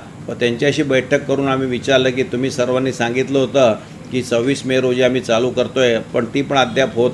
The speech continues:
नाही आहे. ही सोलापूरकरांची फसवणूक होत आहे, सोलापूरकरांना गाजर दाखवल्यासारखं होत आहे.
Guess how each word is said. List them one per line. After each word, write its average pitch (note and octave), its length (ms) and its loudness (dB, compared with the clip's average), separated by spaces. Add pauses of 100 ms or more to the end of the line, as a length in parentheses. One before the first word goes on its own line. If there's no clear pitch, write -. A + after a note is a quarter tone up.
नाही B2+ 220 2
आहे. A2 160 0 (340)
ही B2 80 -4
सोलापूरकरांची C3 880 0
फसवणूक C#3+ 540 2
होत C3 240 2
आहे, A#2 420 4 (200)
सोलापूरकरांना B2+ 840 2
गाजर A#2 380 4
दाखवल्यासारखं C3 640 2
होत B2 260 2
आहे. G#2+ 200 4